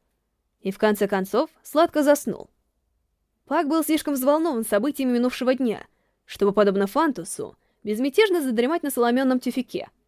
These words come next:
Он поднялся, затопил печь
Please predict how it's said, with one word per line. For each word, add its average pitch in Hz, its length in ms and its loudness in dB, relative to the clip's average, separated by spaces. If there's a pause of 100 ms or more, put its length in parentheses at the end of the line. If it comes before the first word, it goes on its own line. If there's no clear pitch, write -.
(840)
Он 233 140 2
поднялся, 262 720 0 (400)
затопил 202 460 2
печь - 440 -6